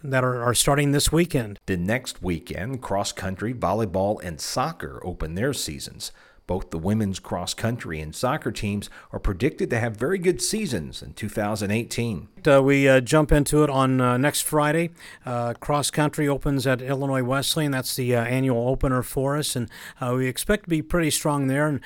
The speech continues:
Speaker 1: uh, women's cross country just got ranked third in the preseason coaches poll, so really excited about that.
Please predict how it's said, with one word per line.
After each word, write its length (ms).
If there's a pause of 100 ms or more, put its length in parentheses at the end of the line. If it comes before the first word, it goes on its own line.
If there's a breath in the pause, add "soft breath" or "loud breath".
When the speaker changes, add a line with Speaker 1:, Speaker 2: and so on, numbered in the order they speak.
(260 loud breath)
Speaker 1:
uh, 240
women's 320
cross 300
country 380
just 200
got 220
ranked 300
third 340
in 60
the 80
preseason 580
coaches 400
poll, 240
so 140
really 420
excited 480
about 300
that. 280